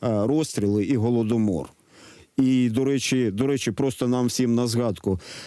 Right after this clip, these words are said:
тих командирів Холодноярської республіки, які пішли на співпрацю з більшовиками, їх навіть не одразу роззброїли. Їх, а, вони якісь кілька днів вони ходили із своєю табельною зброєю.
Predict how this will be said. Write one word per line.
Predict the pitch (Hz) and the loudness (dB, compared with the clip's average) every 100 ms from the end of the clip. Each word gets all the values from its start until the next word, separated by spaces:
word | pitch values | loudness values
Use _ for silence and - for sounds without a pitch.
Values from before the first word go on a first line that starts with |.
| - | -12
тих | - 190 180 | -2 0 0
командирів | 165 156 151 147 156 143 117 | 0 0 2 2 2 2 0
Холодноярської | - 135 131 131 139 139 127 - 127 | -2 0 0 2 2 2 0 -2 0
республіки, | 123 123 131 117 110 95 | 0 0 0 0 0 0
які | 110 123 | 0 0
пішли | 107 117 135 | -2 0 0
на | 117 107 | 0 0
співпрацю | - 107 110 113 113 | 0 -2 0 -2 0
з | 98 | 0
більшовиками, | 110 107 127 127 180 190 123 | 0 0 0 0 0 0 2
їх | 120 | 0
навіть | 135 131 131 | 0 0 0
не | 135 | 0
одразу | 131 127 123 110 | 0 0 0 0
роззброїли. | 113 117 113 98 92 78 - - - - - - - - | 0 2 2 2 0 0 -4 -10 -14 -20 -18 -20 -10 -2
Їх, | 104 117 - | 0 0 0
а, | 123 110 110 | 0 0 0
вони | 120 117 123 | 0 0 2
якісь | 123 117 131 117 | 2 2 0 0
кілька | - 165 151 | 0 0 0
днів | 131 165 | 0 2
вони | 143 127 127 | 2 0 0
ходили | 123 113 135 117 | 0 0 2 2
із | 107 | 0
своєю | 113 117 117 | 0 2 2
табельною | 107 117 110 107 107 104 | 0 0 0 2 2 2
зброєю. | 101 92 98 82 78 - | 2 2 2 0 0 -4